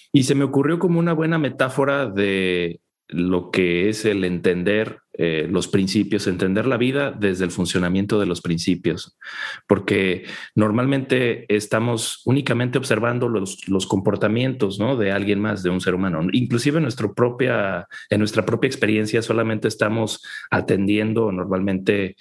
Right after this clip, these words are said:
qué hacemos y qué decimos, pero no necesariamente tenemos un entendimiento sólido de cómo esto se genera dentro de nosotros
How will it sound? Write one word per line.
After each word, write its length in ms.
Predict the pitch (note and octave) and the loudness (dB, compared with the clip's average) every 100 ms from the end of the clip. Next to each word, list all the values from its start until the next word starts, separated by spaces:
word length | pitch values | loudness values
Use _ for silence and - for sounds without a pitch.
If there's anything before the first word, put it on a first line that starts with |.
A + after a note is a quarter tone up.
| - _ _ _ _ - | -20 _ _ _ _ 0
qué 100 | B2+ | 0
hacemos 500 | B2+ B2+ C3 B2+ - | 2 0 2 0 -2
y 80 | |
qué 140 | - F#2+ | -2 -2
decimos, 720 | F#2 - G#2 F#2+ F#2+ - _ _ - - _ - | 0 2 2 0 -4 -12 _ _ -20 -20 _ 0
pero 200 | G#2+ G#2+ | 2 2
no 120 | A#2 | 0
necesariamente 720 | C3+ A#2 G#2+ A2+ A2+ A2 A2+ | 0 0 0 0 0 -2 -2
tenemos 400 | G#2 G2 G#2 G#2 | 0 0 0 0
un 100 | G#2 | 0
entendimiento 600 | G#2 G#2 F#2 F2+ F#2 F#2 | 0 0 0 0 0 0
sólido 440 | F#2 F#2+ G2 F#2+ F2+ | 0 0 0 0 0
de 140 | F2 | 0
cómo 240 | A2 B2+ | 0 0
esto 180 | C3 B2 | 0 -2
se 140 | G#2 F#2 | -2 -2
genera 400 | F#2+ G#2 G#2+ F#2 | 0 2 0 -2
dentro 320 | F2+ F#2 F2+ | -2 -2 -2
de 80 | E2+ | 0
nosotros 640 | E2+ F#2+ F2 G#2+ - | 0 -2 0 -2 -4